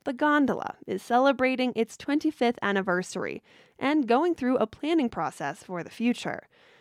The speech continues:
Current funding for the gondola goes through twenty twenty-seven, and local stakeholders are trying to figure out what will come next for funding, for improvements, for ridership. Now those stakeholders are looking to the community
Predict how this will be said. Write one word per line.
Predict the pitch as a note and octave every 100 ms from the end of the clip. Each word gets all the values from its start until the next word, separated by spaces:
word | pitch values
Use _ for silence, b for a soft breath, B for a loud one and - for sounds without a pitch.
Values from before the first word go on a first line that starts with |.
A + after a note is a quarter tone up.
| b b
Current | - D#4 B3+
funding | A#3 A3 G#3+
for | G#3+
the | G3+
gondola | F#3+ F#3 F#3+ F#3+ F#3+
goes | - G3 G3+ G#3
through | G#3 G3+
twenty | - A3+ B3 G#3+
twenty-seven, | - G#3+ F#3 - A#3+ B3+ A#3+ A#3+ A#3+
and | A#3 B3+ B3
local | B3+ - F4+
stakeholders | - A3+ C#4 - G#3+ G#3+ G#3 G#3+
are | - F#3+
trying | - A#3+ C#4
to |
figure | B3 A#3 G#3+
out | G#3 G3+ F3
what | G#3+
will | A#3
come | A#3 - F#3 D3+
next | A3 - - - - _
for | A3+
funding, | G3 D4 D4 C#4+ C4+ C4 B3+ A#3
for | E3+
improvements, | D#3 F#3+ C#4+ D#4 C4+ C4+ B3+ B3
for | - -
ridership. | E3+ A3 B3+ B3+ - B3+ - - b b b b b
Now | B3+ B3+
those | B3 B3
stakeholders | A#3 A3+ - G#3+ G#3 G3+ G#3
are | F#3+
looking | G3 A3 B3 A3+ A3+
to | G#3+ F#3+
the | F#3
community | G#3+ G3+ C#4 D#4 D4+